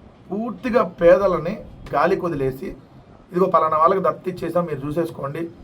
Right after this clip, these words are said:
ఆ, లేదంటే వాళ్ళ మీద టార్గెట్, టార్గెటెడ్గా "ఇదిగో మీరు ఇంతమందిని దత్తత తీసుకోవాలి." టీచర్ అయితే రెండు కుటుంబాలని, హెడ్ మాస్టర్ అయితే ఐదు కుటుంబాలని, ఆ, అక్కడ ఉన్నటువంటి రైస్ మి-, రైస్ డీలర్లు,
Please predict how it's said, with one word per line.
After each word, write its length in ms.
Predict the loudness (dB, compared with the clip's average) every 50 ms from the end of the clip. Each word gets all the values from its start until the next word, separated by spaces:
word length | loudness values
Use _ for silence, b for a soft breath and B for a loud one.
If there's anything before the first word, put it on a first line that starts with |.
| -20 -20 -20 -20 -20 -20 -20 -20 -16 -4 -2
ఆ, 40 | 2
లేదంటే 320 | 4 4 4 4 4 4
వాళ్ళ 200 | 6 6 6 6
మీద 160 | 4 4 2 2
టార్గెట్, 440 | 2 2 0 0 0 -2 -2 0 0 0 0 0 -2 -4 -6 -4
టార్గెటెడ్గా 520 | -2 -2 0 0 0 -2 -2 0 0 0 0
"ఇదిగో 140 | 0 -2 -4
మీరు 180 | -4 -4 -6
ఇంతమందిని 340 | -6 -6 -6 -6 -6 -4 -2
దత్తత 280 | -4 -4 -2 -4 -4 -2
తీసుకోవాలి." 460 | -2 -2 -2 0 2 2 0 0 -2 -8 -12 -8
టీచర్ 300 | -6 -6 -4 -2 -2 0
అయితే 200 | 0 -2 -2 -4
రెండు 180 | -4 -4 -6 -6
కుటుంబాలని, 540 | -8 -8 -8 -6 -4 -2 -2 -2 -2 -4 -8 -10 -12 -16 -20 -10 -6 -6
హెడ్ 140 | -4 0
మాస్టర్ 240 | 2 2 2 2 2
అయితే 180 | 0 2 4 2
ఐదు 140 | 2 2 -2
కుటుంబాలని, 600 | -6 -8 -8 -6 -2 -2 -2 -2 -2 -6 -8 -10 -14 -20 -20 -20 -20 -20 -20 -20 -20 -20 -20 -20 -20 -20 -20 -20 -20 -20 -20 -8 -4
ఆ, 40 | -2
అక్కడ 380 | 0 0 0 0 0 2 2 4
ఉన్నటువంటి 500 | 6 6 6 6 6 6 6 4 4 4
రైస్ 280 | 4 2 0 0 0
మి-, 320 | 0 0 2 2 2 2 2
రైస్ 220 | 2 0 0 0
డీలర్లు, 580 | 0 0 2 2 0 0 2 2 2 2 2